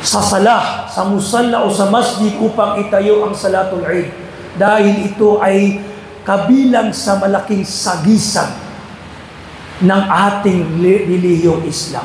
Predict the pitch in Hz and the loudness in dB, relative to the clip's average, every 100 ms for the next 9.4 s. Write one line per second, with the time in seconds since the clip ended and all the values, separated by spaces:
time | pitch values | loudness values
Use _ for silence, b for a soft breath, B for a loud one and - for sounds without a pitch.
0 | - 151 147 - 156 147 71 - - - | -8 -8 -6 -6 -4 -2 -4 -4 -6 -6
1 | - - - - - - - - - - | -8 -10 -12 -12 -14 -14 -14 -14 -14 -14
2 | - - - - - - - 170 - 226 | -14 -12 -12 -12 -10 -10 -10 -10 -2 -2
3 | 240 233 220 240 330 262 254 247 254 226 | 0 2 2 2 2 4 4 2 2 2
4 | 220 220 208 208 196 196 190 190 - 143 | 2 0 0 0 -2 -2 -2 -4 -4 -4
5 | 127 131 - 143 - - - - - - | -4 -6 -8 -12 -16 -18 -18 -18 -16 -16
6 | - - - - - - - - - - | -16 -16 -16 -16 -14 -14 -12 -12 -4 2
7 | 208 208 240 - 214 202 202 202 185 185 | 4 6 4 2 2 2 2 0 2 2
8 | 185 202 190 185 175 175 170 180 170 147 | 4 2 2 -2 0 0 0 -4 -4 -2
9 | 147 - - - | -4 -4 -8 -12